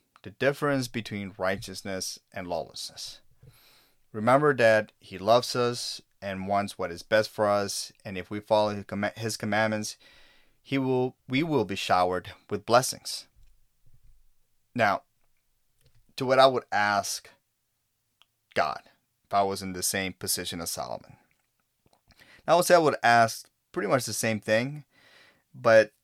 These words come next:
again, knowing what I know now and reading the story, right, I probably would have not have the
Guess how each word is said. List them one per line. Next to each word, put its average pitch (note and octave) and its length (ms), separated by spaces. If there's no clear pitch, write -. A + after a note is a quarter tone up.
again, B2+ 360
knowing C3+ 240
what B2+ 100
I B2 60
know A#2 180
now G#2 300
and F#2 80
reading G2+ 180
the F#2 80
story, F2 320
right, F2 240
I F#2 40
probably G#2 340
would G2+ 80
have F#2 160
not F#2+ 200
have F#2 360
the F2 260